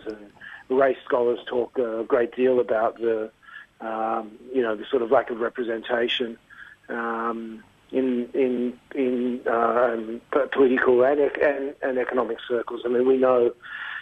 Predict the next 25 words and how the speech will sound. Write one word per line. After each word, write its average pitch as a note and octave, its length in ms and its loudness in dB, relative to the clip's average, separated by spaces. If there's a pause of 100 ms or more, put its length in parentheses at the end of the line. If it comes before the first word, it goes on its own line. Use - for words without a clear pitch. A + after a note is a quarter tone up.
(120)
you C3 80 4
know, A#2 180 2
there's A2+ 120 -2
been B2 120 4
a B2 60 4
lot B2 140 6
of A#2+ 100 -2
discussion, A#2+ 580 -2 (380)
yeah, C3 140 2
about B2 340 2
Australia's B2 420 0
glass A#2+ 280 2 (120)
ceiling, B2+ 400 2 (260)
um, A#2 460 -2
which, - 340 -4 (460)
you C3 60 0
know, A2+ 260 -2
I A2+ 60 2
don't A#2 240 -2
think A#2+ 180 -4
we A#2 140 2
should A#2 360 0 (380)
ignore B2 480 2
at A2+ 80 2
all. B2 380 2